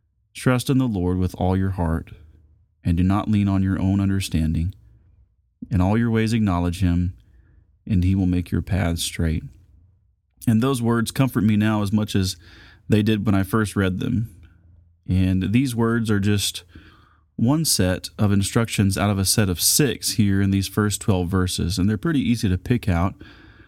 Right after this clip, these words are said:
uh, because they're divided into two, the first two verses and the second two verses, three and four, and then on and on, five and six, seven, seven and eight, and, and thus forth.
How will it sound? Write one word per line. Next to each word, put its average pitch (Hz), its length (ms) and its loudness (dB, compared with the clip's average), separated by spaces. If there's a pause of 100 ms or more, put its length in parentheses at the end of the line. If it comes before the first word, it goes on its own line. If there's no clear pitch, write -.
(220)
uh, 87 220 0
because 92 420 0
they're 92 180 0
divided 92 440 0
into 92 200 0
two, 117 280 0
the 95 100 -2
first 104 340 -2
two 113 120 0
verses 101 420 0
and 87 100 0
the 85 60 -2
second 101 300 0
two 98 160 -2
verses, 90 400 0
three 95 200 0
and 92 140 -2
four, 90 260 0
and 87 160 0
then 87 260 0
on 92 200 0
and 92 80 0
on, 92 160 -2
five 85 220 -2
and 85 120 -2
six, 87 240 -4
seven, 95 340 0 (400)
seven 90 240 0
and 87 120 2
eight, 87 120 0
and, 87 200 0 (280)
and 87 200 0
thus 92 160 0
forth. 87 360 -6